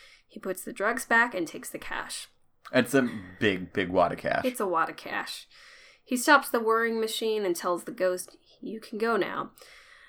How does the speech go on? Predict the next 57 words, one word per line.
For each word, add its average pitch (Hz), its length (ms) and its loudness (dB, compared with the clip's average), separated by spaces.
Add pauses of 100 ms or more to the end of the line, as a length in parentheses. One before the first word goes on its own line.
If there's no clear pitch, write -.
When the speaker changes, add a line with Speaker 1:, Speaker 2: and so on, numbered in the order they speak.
(120)
Speaker 1:
Uh, 185 220 -2
Missus 180 300 -2
Gardner 202 380 2
asks 185 320 0
Miles 170 320 -2
if - 60 -16
it 180 100 -8
worked. 220 420 -4
Miles 175 600 -4
looks 180 380 0
at 180 80 -8
the 170 80 -6
portraits, - 920 -6 (300)
counts 175 320 -4
out - 140 -2
half - 260 -6
the 180 60 -4
money 185 240 0
back, 175 440 -2
and 165 120 -10
says, 160 200 -10
"You 180 120 -4
get 214 140 2
a 208 60 0
refund. 202 460 -2
It 156 80 -10
wasn't 175 240 -2
as 170 100 -6
tricky 180 280 -6
as 165 100 -4
I 160 120 -4
thought." - 420 -6 (1400)
Speaker 2:
So, 147 240 12
I 139 40 12
mean, 143 200 6
you 156 120 8
already 185 280 12
knew 120 340 8
that 104 240 10
Miles 104 400 10
could 98 100 -8
talk 98 240 8
to 101 60 -8
ghosts. 95 420 8
Otherwise, 104 400 10
I'm 104 120 0
sure 107 260 4
you'd 101 160 4
probably 104 240 6
be 101 120 4
a 98 60 8
lot 101 240 10
more 104 140 2
confused 98 560 -4
at - 100 2
the 87 60 -6
moment. 92 300 0